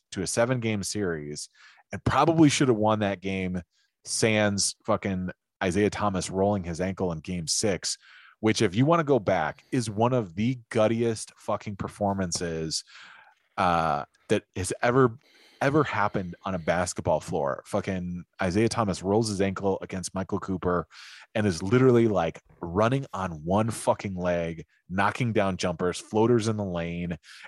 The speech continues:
in an era where you got fucking pushed around and got the shit kicked out of you. Watch those fucking highlights. It's unreal to watch Isaiah Thomas in that. They took him to a game seven. They lose in game seven, um, with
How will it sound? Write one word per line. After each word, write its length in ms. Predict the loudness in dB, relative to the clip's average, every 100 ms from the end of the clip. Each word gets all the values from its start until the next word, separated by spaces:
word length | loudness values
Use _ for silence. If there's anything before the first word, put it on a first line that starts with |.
| -2
in 80 | 0
an 100 | 4
era 240 | 6 6
where 140 | 6
you 100 | 4
got 200 | 4 2
fucking 300 | 2 -2 -2
pushed 300 | 0 0 0
around 220 | -2 -2 -4
and 160 | -4
got 140 | -6 -6
the 80 |
shit 340 | -8 -2 -2 -4
kicked 240 | -12 -8
out 160 | -6 -6
of 100 | -8
you. 220 | -10 -10 -14 -20 _
Watch 260 | 2 4 6
those 240 | 6 4 2
fucking 300 | -2 -2 -6
highlights. 520 | -2 -2 -2 -6 -10 -6
It's 160 | -4 -4 0
unreal 840 | 4 4 4 2 0 0 2 2 0
to 120 | 0
watch 200 | -2 -2
Isaiah 300 | -6 -6 -8
Thomas 340 | -6 -8 -6
in 100 | -6
that. 240 | -6 -8 -10 -16 -20 -10
They 80 | -8
took 220 | -4 0
him 100 | 2
to 120 | 4
a 40 | 4
game 280 | 2 0 0
seven. 460 | 0 0 0 -6 _ _ _ _ _ _ _ _ -18 -18 -16 -8
They 100 | 0
lose 320 | 4 4 2
in 240 | -2 -6
game 300 | -4 -4 -4
seven, 500 | -2 0 2 0 -4 -12 _ _ _ -4
um, 440 | 0 0 -2 -6 -8
with 120 | -8